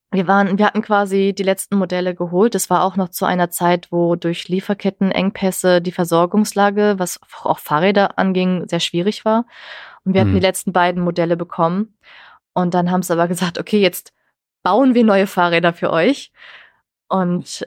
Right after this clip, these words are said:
Speaker 1: die kamen dann in zwei riesengroßen Kartons an.
Speaker 2: Okay. Und wie seid ihr von da aus dann Richtung Süden gefahren?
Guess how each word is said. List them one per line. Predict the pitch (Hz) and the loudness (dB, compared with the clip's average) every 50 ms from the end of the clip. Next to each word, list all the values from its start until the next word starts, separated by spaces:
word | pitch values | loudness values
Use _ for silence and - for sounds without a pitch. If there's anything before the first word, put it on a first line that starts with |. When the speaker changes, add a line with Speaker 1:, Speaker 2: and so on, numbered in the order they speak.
| - - | -12 -10
Speaker 1:
die | - 196 214 202 | -4 -4 -4 -2
kamen | - 220 202 196 202 | 0 0 0 2 2
dann | 202 | 2
in | 175 180 196 | 0 0 0
zwei | - - 185 | 0 0 0
riesengroßen | 185 208 214 214 208 214 185 190 190 - - 180 | 2 2 2 2 2 2 2 0 -2 -2 -4 -8
Kartons | - 185 175 - 165 165 170 - - | -10 -12 -10 -8 -8 -8 -8 -8 -8
an. | - 156 156 160 156 _ _ _ _ _ _ _ _ _ _ _ _ _ _ - - | -8 -8 -10 -12 -16 _ _ _ _ _ _ _ _ _ _ _ _ _ _ -10 -10
Speaker 2:
Okay. | - - - 95 85 85 90 92 - _ _ - | -8 -4 -2 0 0 0 -2 -4 -8 _ _ -2
Und | 104 98 92 - - - 95 90 | 0 0 0 -2 -6 -10 -4 0
wie | 101 113 113 | 2 2 2
seid | 107 - 113 113 113 - | 2 2 2 0 2 0
ihr | 117 107 | 0 0
von | - - 113 104 | 0 0 0 0
da | 98 107 107 | 0 0 0
aus | 110 120 117 - - | 0 0 0 -2 -2
dann | - 117 107 110 110 110 117 120 127 143 127 | 0 2 2 2 2 0 -2 -4 -8 -6 -4
Richtung | 107 117 - - 107 104 | -4 -2 -2 -2 -4 -2
Süden | 87 95 107 110 127 123 | -2 0 0 0 0 0
gefahren? | 127 123 - 123 117 123 147 165 | 0 -2 -4 -6 -8 -8 -8 -12